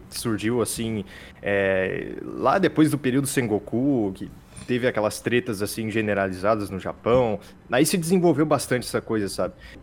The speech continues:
Mas aí ele traz, assim, meio que dá pra, ah, pra dar uma familiaridade pra quem é ocidental, né? Ah, que, ah, porque, querendo ou não, Ghost of Tsushima é um jogo feito de, é, por ocidentais, né? Por,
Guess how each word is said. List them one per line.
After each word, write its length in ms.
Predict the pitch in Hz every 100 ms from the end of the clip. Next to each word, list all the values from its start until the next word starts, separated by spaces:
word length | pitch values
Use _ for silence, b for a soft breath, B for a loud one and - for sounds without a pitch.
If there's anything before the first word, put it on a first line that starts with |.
| -
Mas 760 | 101 104 104 104 104 101 101 -
aí 180 | - 160
ele 120 | 220
traz, 320 | 214 196 208 196
assim, 240 | - 202
meio 340 | 208 151 175
que 80 | 214
dá 100 | 185
pra, 180 | 170 185 - 131 -
ah, 500 | 135 127 120 110 101 - - -
pra 160 | - 143
dar 100 | 127
uma 160 | 156 151
familiaridade 1000 | - 143 139 131 113 98 104 143 127 113
pra 220 | 120 107
quem 460 | - 123 117 101 92
é 100 | 131
ocidental, 800 | 135 - 117 120 107 - 131 185
né? 260 | 110 95 95 - - -
Ah, 300 | 101 98 95
que, 360 | - 98 95 - b b - -
ah, 400 | 104 95 95 -
porque, 180 | - 180
querendo 340 | 196 185 226
ou 80 | 190
não, 380 | 117 139 185 127 - -
Ghost 260 | 127 147 160
of 100 | 151
Tsushima 440 | - 131 156 160
é 60 | 147
um 100 | 165
jogo 260 | 131 151 156
feito 380 | - 147 151
de, 460 | 151 131 147 147 143 - - 98
é, 120 | 113
por 240 | - 139
ocidentais, 640 | 139 139 135 139 147 139 95
né? 80 | 90
Por, 300 | 104 95